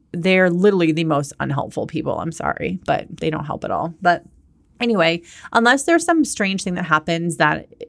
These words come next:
you know, the book won't, like, the paperback isn't showing up or something, October eighteenth, we're gonna do this. We're gonna get out into the world. We're, it's not gonna be perfect. It's gonna be a little messy, but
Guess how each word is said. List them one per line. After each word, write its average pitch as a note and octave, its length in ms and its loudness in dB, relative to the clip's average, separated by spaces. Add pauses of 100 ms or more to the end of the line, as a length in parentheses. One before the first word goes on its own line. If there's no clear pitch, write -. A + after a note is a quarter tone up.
(100)
you F#3 140 -2
know, D#3 160 4
the D#3 100 2
book E3+ 280 0
won't, E3 460 -4
like, F3 200 2
the E3+ 80 -2
paperback E3 580 2 (160)
isn't E3 240 -2
showing E3 300 -2
up D3+ 180 0
or D#3+ 60 2
something, D#3 600 0 (600)
October E3 380 0
eighteenth, D#3+ 720 -4 (200)
we're D#3+ 100 -2
gonna D#3+ 160 0
do E3+ 220 2
this. E3+ 280 2
We're D#3 60 -4
gonna D#3+ 140 0
get E3+ 180 2
out F3+ 120 2
into E3+ 140 -8
the F3+ 100 -2
world. D#3+ 420 2
We're, D#3+ 160 -6
it's - 160 -8
not D#3 160 2
gonna G3 100 -4
be G3 80 0
perfect. F#3 400 0
It's F3 120 -4
gonna E3+ 140 -4
be F3+ 80 0
a F#3 60 2
little F#3+ 160 0
messy, F3 680 0 (260)
but - 500 -2